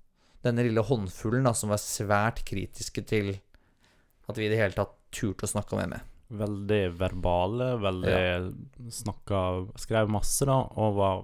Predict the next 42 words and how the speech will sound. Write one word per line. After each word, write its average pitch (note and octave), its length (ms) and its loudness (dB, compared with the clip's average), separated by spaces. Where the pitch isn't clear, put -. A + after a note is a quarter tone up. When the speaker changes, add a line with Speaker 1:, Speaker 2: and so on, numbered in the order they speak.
Speaker 2:
veldig G2 300 0
negative G2+ 500 -2
og B2 200 0
veldig F#2+ 280 -2
aktive - 520 -8
i F#2 40 -6
diskusjonen F#2 600 -8
ut - 120 -10
fra - 180 -6
det F#2+ 340 -10
du F#2+ 80 -10
fortalte - 380 -8
meg A2+ 160 -4
da. G2+ 220 -6
Speaker 1:
Ja, A2 140 0
og, B2 880 6
ja, - 100 0
vi B2+ 80 0
må B2+ 100 2
ikke C#3+ 140 0
snakke C3+ 160 2
noe B2 80 2
mer A#2+ 160 6
om A2 100 2
det, C3+ 100 2
men D#3 100 2
det C#3 60 10
er A#2+ 60 12
jo A#2 60 8
på B2 80 0
en A2+ 40 0
måte A2+ 120 -4
synd G#2 220 0
at G2+ 80 0
det A2 120 0
skal A2 160 4
være, F#2+ 420 6
eh, A2 260 0
såpass, - 920 0
eh, A2+ 340 2
hissig - 680 0
da, B2+ 100 4